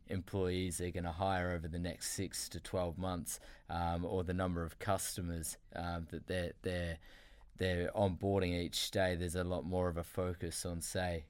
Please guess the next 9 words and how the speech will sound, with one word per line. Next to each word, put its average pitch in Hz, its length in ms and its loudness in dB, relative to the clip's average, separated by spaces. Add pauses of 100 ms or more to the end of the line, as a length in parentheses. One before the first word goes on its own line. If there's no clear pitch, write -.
customer 92 480 0
acquisition 92 760 -2
costs. 90 400 -2 (340)
What 107 140 6
are 107 60 10
your 101 180 8
views 92 460 2
on, 87 280 2 (100)
on 90 280 0